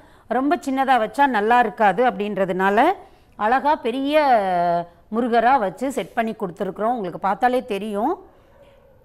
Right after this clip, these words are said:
இது எல்லாமே வந்து வாடிக்கையாளர்களோட விருப்பத்துக்காகவே செய்யப்பட்ட விளக்கு. இந்த விளக்கு வந்து சிங்கப்பூர் போகுது.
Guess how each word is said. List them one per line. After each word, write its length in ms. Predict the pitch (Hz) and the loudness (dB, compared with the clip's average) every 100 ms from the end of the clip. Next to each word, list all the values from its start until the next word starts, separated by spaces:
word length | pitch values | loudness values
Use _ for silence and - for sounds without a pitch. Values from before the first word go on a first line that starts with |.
| - - - | -20 -16 -8
இது 260 | 240 247 | -6 0
எல்லாமே 560 | 247 311 359 370 320 330 | 0 4 4 4 4 2
வந்து 320 | 247 233 285 285 208 185 170 - 190 | 0 0 2 2 2 0 -2 -4 2
வாடிக்கையாளர்களோட 920 | 208 214 196 226 208 196 202 208 311 220 185 | 2 2 -2 0 0 0 -2 -2 -2 -4 -6
விருப்பத்துக்காகவே 920 | 277 - 320 - - 233 233 233 262 | -6 -4 -4 -4 -2 0 0 0 -4
செய்யப்பட்ட 640 | 302 196 180 165 196 226 | -6 -6 -8 -6 -6 -4
விளக்கு. 440 | 202 160 156 - 196 | -4 -4 -6 -8 -6
இந்த 200 | 226 262 | -2 0
விளக்கு 300 | 226 247 311 | 0 -2 -2
வந்து 400 | 277 233 349 - - | -6 -4 -6 -8 -12
சிங்கப்பூர் 580 | 240 240 247 254 202 | -8 -4 -2 -4 -8
போகுது. 500 | - 170 160 156 277 | -8 -8 -6 -4 -4